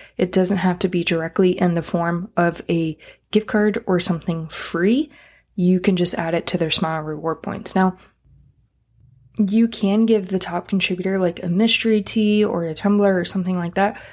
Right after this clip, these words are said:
But the reason why I don't like doing physical products is because now you could be out for shipping and you're not gonna ask somebody, "Hey, you won something. Now just pay shipping."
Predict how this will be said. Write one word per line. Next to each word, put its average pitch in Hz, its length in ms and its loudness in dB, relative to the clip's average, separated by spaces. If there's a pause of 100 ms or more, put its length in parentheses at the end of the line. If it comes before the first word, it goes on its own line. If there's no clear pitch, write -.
But 220 140 2
the 196 100 2
reason 208 320 2
why 190 260 2
I 180 140 2
don't 175 440 0
like 180 300 0
doing 175 340 2
physical 175 600 0
products 202 640 -2 (280)
is 190 120 0
because 180 320 0
now 175 520 2 (200)
you 185 100 2
could 185 240 -2
be 180 180 -4
out 175 280 -2
for 165 160 -8
shipping 233 580 2
and 180 160 2
you're 175 80 0
not 190 160 0
gonna 190 140 -2
ask 180 200 0
somebody, 180 220 -2
"Hey, 269 200 0
you 233 180 2
won 269 180 2
something. 202 580 0 (640)
Now 196 220 4
just 196 180 -2
pay 208 120 2
shipping." 185 580 0